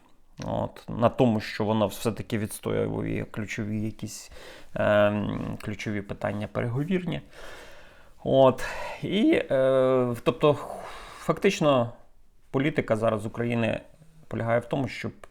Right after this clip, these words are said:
переговори зірвала не Україна, а Росія, яка сказала, що,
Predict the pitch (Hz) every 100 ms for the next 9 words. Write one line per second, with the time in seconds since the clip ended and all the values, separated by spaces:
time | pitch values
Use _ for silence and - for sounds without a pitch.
0 | - 113 110 110 127 123 104 107 104 110
1 | 107 104 107 104 104 - 131 143 117 110
2 | 113 - - - - - - - - -
3 | - 104 117 110 104 -